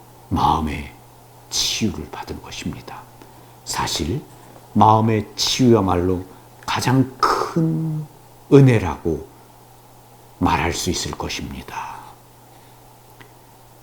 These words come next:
제임스는 은총의 어머니에 대해서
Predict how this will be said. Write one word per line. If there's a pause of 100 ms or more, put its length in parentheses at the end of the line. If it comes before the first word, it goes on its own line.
(100)
제임스는 (240)
은총의
어머니에
대해서